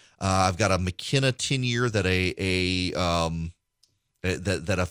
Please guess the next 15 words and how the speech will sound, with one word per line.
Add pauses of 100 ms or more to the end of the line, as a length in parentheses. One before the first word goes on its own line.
a
noted
person
gave
me.
I'll
tell
you
who
it
was, (320)
uh,
if
you
come.